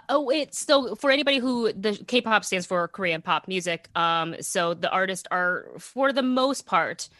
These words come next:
uh, Koreans, and they go through this vigorous training of, because you have to first become a trainee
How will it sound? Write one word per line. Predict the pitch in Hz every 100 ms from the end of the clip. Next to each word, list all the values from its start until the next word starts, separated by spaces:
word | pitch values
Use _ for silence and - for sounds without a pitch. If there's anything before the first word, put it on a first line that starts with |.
| - - - -
uh, | 180 170 165 143 - _ _ _ -
Koreans, | - 220 226 175 165 -
and | - 202 196 196 -
they | 196 214 214 262
go | 214 233 214
through | 226 202
this | 190
vigorous | 180 202 190 185 -
training | - 202 190 180 180 180
of, | - 175 - -
because | 196 196
you | 196
have | 190
to | 185
first | - 185 -
become | 180 180
a | 160
trainee | - 226 226 220 226